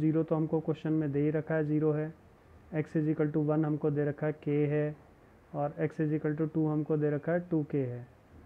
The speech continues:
तो solve होके थ्री के आ गया। अब इसमें के का वैल्यू डाल दीजिए, के है वन बाई टेन, तो आंसर is three by ten।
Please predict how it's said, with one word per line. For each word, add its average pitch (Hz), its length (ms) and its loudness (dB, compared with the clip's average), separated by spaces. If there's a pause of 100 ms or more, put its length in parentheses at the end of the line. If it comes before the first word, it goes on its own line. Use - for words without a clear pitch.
(320)
तो 151 80 -8
solve 151 320 0
होके 151 260 0
थ्री 165 280 0
के 151 220 2
आ 147 140 2
गया। 175 200 2
अब 175 100 2
इसमें 185 240 0
के 160 200 0
का 151 100 0
वैल्यू 135 280 0
डाल 131 220 -2
दीजिए, 151 260 0 (960)
के 151 180 2
है 147 120 0
वन 135 240 -2
बाई 143 160 0
टेन, 165 300 -2 (340)
तो 147 60 -10
आंसर 143 440 -2
is 190 40 -4 (120)
three 151 180 0
by 131 220 -4
ten। 120 180 -10